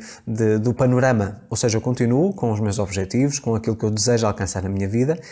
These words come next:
mas passo a passo cada uma das coisinhas que eu queria, eh, manifestar foram acontecendo. Isto porque eu nunca deixei diariamente investir em mim mesmo.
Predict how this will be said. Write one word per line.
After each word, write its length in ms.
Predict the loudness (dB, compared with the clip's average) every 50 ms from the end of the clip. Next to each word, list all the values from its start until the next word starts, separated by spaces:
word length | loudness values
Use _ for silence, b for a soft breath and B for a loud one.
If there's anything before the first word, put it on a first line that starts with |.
| B B B
mas 220 | -2 0 0 0 -2
passo 300 | -2 -2 -2 0 -2 -2
a 40 |
passo 340 | 0 0 0 0 0 -2 -4
cada 220 | -2 0 2 2 2
uma 160 | 2 2 0
das 140 | 0 -2 0
coisinhas 440 | 0 0 2 2 0 0 -2 -2
que 100 | -2 -2
eu 60 | -4 -4
queria, 580 | -2 0 2 4 4 4 4 4 2 2 0 B B B B B B B
eh, 160 | B 2 2 4
manifestar 760 | 4 4 4 4 2 2 0 -2 0 0 0 0 -2 -4 -8
foram 240 | -8 -4 -4 -2 -2
acontecendo. 560 | -2 -4 -6 -6 -6 -6 -6 -6 -8 -10 -14 _ _ _ _ _ _ _ _ _ _ _ _ _ _ _ _ _ _ _ _ _ _ _ _ _ _ _
Isto 260 | 0 0 0 0 -2 -6
porque 220 | -10 -4 0 2
eu 40 | 2
nunca 380 | 4 4 2 2 0 0 0
deixei 420 | 2 0 0 -2 -2 -2 0 0 0
diariamente 560 | 0 0 0 2 2 0 0 -2 -2 -2 -4
investir 300 | -4 -4 -4 -4 -2 -2
em 60 | 0
mim 120 | -2 -2 -4
mesmo. 320 | -4 -6 -8 -8 -12 -14